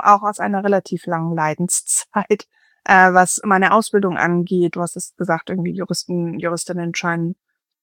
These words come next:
trocken. Auch die Ausbildung war wirklich etwas, wo ich wenig Freude empfunden habe. Und tatsächlich auch viele Jahre in meinem Berufsleben, wo ich immer das Gefühl hatte, es fehlt was. Also auch das eine Kurve des Lebens und mittlerweile bin ich dort angekommen,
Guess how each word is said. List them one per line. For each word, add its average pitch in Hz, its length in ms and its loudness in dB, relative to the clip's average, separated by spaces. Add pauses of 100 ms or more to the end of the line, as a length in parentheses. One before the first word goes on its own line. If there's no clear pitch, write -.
(140)
trocken. 208 500 4 (220)
Auch - 160 2
die 233 220 0
Ausbildung 175 920 4
war 180 360 0
wirklich 185 260 -4
etwas, 175 340 -4
wo 185 60 2
ich 175 200 -2
wenig 175 380 2
Freude 160 300 -4
empfunden 165 580 -8
habe. 165 240 -4 (480)
Und 233 200 -2
tatsächlich 220 500 0
auch 190 100 -4
viele 214 320 2
Jahre 170 320 2
in 170 100 -2
meinem 170 200 -2
Berufsleben, 196 580 0
wo 190 40 0
ich 202 100 -8
immer 233 160 -4
das - 180 -12
Gefühl 208 320 -4
hatte, 202 160 -2
es - 140 -6
fehlt 202 320 2
was. 180 300 2 (640)
Also 185 360 2 (560)
auch 214 160 6
das 214 320 6
eine 208 240 0
Kurve 277 500 4
des 202 260 2
Lebens 202 520 2
und 202 100 -4
mittlerweile 185 460 -2
bin 175 140 -2
ich 170 100 -8
dort 165 220 -6
angekommen, 170 760 -4